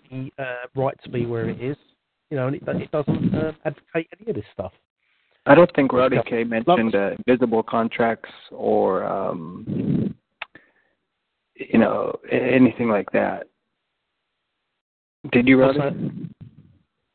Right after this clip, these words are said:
Speaker 1: I read it years ago, yeah, when I first got into this myself. But like I say, it's, it's still just nonsense. That is
Speaker 2: No, I,
Speaker 1: just
Speaker 2: I
Speaker 1: an
Speaker 2: don't think
Speaker 1: argument.
Speaker 2: that the, the other gentleman talking with that,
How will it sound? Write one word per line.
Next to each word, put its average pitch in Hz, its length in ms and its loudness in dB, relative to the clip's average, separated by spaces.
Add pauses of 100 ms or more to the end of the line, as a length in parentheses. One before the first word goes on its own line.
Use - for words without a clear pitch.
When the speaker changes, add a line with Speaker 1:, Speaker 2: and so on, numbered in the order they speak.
(840)
Speaker 1:
I 175 80 6
read 147 240 2
it 123 180 -6
years 151 200 -2
ago, - 300 -2 (300)
yeah, 147 160 -6 (200)
when 127 100 -2
I - 20 -2 (100)
first 127 220 -6
got 123 100 -12
into 131 220 -12
this 120 180 -14
myself. 147 280 -2 (500)
But 139 140 -2
like 135 100 -4 (160)
I 165 140 0
say, - 100 -20
it's, - 120 -20 (800)
it's - 280 4
still 139 220 4
just - 180 -8
nonsense. 143 380 -6 (580)
That 107 140 -2
is 110 80 -8
Speaker 2:
No, 131 140 8
I, 113 160 4
Speaker 1:
just 131 100 0
Speaker 2:
I 143 80 4
Speaker 1:
an 143 80 2
Speaker 2:
don't 147 240 4
think 143 200 0
Speaker 1:
argument. 123 260 2
Speaker 2:
that 127 180 -4 (100)
the, 131 80 -4
the 127 80 4
other 131 180 2
gentleman 123 440 -2
talking 107 580 -6
with 104 140 -6
that, 98 240 -2